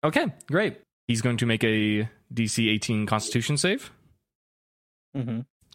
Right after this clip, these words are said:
Speaker 1: and fails. So once again, give me a moment to see what I want this damage to be. Um,
Speaker 2: Somehow Sudowoodo throwing salt.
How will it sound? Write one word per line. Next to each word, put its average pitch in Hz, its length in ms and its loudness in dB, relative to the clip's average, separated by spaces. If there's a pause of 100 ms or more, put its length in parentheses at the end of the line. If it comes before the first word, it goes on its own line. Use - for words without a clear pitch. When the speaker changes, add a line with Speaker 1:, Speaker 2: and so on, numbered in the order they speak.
(160)
Speaker 1:
and 113 240 -2
fails. - 580 -2
So 107 640 -2 (480)
once 117 180 0
again, 107 260 0
give 104 120 0
me 104 100 0
a 104 60 0
moment 101 360 -2
to 104 100 -4
see 95 300 -2
what 101 800 -4 (440)
I 101 100 -4
want 107 360 -4
this - 140 -6
damage 101 340 0
to 110 80 -2
be. 185 760 0 (1000)
Um, 98 220 2
Speaker 2:
Somehow 113 480 -4 (180)
Sudowoodo 127 560 -6
throwing 127 400 -8
salt. 120 360 -10